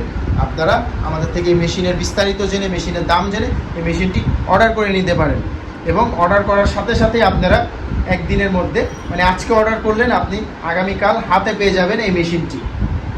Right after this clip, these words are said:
তো যারা এই মেশিন নিতে চাচ্ছেন, তারা আমাদের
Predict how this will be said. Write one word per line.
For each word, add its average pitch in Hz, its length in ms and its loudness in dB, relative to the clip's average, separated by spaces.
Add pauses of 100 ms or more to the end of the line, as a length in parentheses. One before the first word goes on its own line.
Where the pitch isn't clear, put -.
(1160)
তো 160 60 -6
যারা 175 240 2
এই 202 80 2
মেশিন 202 280 0
নিতে 240 200 2
চাচ্ছেন, 214 420 0 (300)
তারা 180 160 6
আমাদের 175 420 4